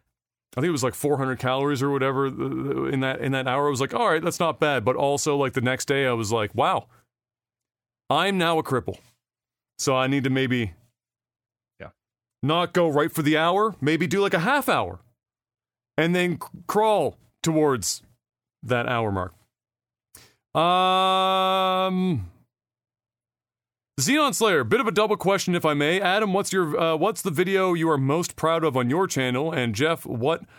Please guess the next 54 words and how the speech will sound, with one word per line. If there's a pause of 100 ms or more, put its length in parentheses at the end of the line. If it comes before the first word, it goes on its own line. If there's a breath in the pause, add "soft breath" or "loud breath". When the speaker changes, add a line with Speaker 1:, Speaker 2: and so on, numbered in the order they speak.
(240 soft breath)
Speaker 1:
voice
actor
gig
are
you
most
proud
of,
uh,
being,
uh,
being
part
of, (600)
uh,
yourself? (1300)
Speaker 2:
Uh,
I
mean,
I
do
like
being
the
voice
of
Squad. (360)
You
know,
when
you
pick
the
Americans.
Speaker 1:
<laughs>
I (260 loud breath)
had
a
Speaker 2:
So,
Speaker 1:
feeling
that
was
gonna
be,
uh,
Speaker 2:
you
know,
Speaker 1:
gonna
Speaker 2:
just
Speaker 1:
be
the
Speaker 2:
because
Speaker 1:
one.
Speaker 2:
it's,